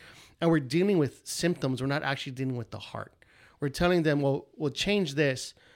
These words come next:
but what really needs to be changed is a heart to be more like Christ, a heart that is desiring to be obedient to the Word of God." And that is what's, what's absent. Now,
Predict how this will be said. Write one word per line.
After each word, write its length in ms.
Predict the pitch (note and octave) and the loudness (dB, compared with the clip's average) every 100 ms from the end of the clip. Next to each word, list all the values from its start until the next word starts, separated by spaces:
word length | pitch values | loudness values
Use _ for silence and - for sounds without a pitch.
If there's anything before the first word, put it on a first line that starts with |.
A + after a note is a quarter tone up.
| _ _ | _ _
but 100 | - | 0
what 160 | D3+ D3+ | 0 4
really 180 | D#3 G3+ | 4 4
needs 220 | G#3+ - | 4 2
to 60 | D3+ | -2
be 80 | |
changed 280 | C3+ D3 C3+ | 0 0 0
is 120 | C#3 | 0
a 40 | B2 | -2
heart 220 | C#3+ - | -2 -4
to 120 | - | -4
be 100 | C3+ | -2
more 200 | B2+ B2 | 0 0
like 160 | A#2 - | -2 -6
Christ, 320 | - B2 - | -6 -6 -6
a 80 | A#2 | -10
heart 360 | - D3+ C#3+ - | -4 0 0 -2
that 140 | C3 | -4
is 120 | B2+ A#2 | -4 -4
desiring 500 | B2 A2+ B2+ C3 B2 | -4 -2 -2 -2 -4
to 140 | B2+ | -6
be 100 | B2+ | -6
obedient 420 | A2+ B2 B2 A#2+ - | -6 -6 -8 -8 -8
to 80 | |
the 80 | A2+ | -8
Word 180 | A2 A2+ | -6 -6
of 100 | G#2+ | -8
God." 320 | A2 A2 G#2+ - - - - - | -8 -8 -10 -16 -20 -20 -14 -8
And 120 | C#3 | -4
that 180 | C3+ D#3+ | -2 0
is 160 | C#3+ | -2
what's, 200 | B2+ - - | -4 -8 -12
what's 160 | A#2+ | -12
absent. 520 | B2 B2 A#2+ - A#2 - _ _ _ _ _ - - | -8 -8 -8 -8 -12 -16 _ _ _ _ _ -14 -4
Now, 260 | C#3+ B2+ | -2 -2